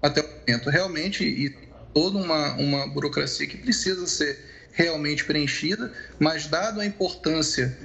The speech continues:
é, dessa medicação nesse momento, é, esperamos que a, que a, que as tratativas sejam os mais rápidas possíveis,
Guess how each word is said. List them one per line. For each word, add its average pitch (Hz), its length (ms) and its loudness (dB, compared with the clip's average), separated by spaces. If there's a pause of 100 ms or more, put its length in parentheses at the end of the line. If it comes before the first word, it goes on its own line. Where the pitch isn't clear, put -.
(200)
é, 131 420 2
dessa 156 380 0
medicação 151 680 -2
nesse 180 460 2
momento, 165 720 -2 (120)
é, 139 400 0
esperamos 156 460 2
que - 100 -4
a, 160 120 -2
que - 120 -4
a, 147 180 0
que - 100 -4
as 147 120 -2
tratativas 156 540 0
sejam 165 280 -2
os 156 80 -4
mais 190 260 0
rápidas 165 380 -4
possíveis, 180 500 0